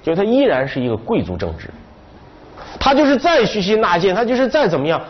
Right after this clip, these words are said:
但是只要危及到了他的集团统治，那就绝不放松。啊，魏征去世了以后，有人就、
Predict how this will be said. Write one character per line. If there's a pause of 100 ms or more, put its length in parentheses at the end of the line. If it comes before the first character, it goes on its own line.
(160)
但
是
只
要
危
及
到
了
他
的
集
团
统
治， (1300)
那
就
绝
不
放
松。 (140)
啊，
魏
征
去
世
了
以
后，
有
人
就、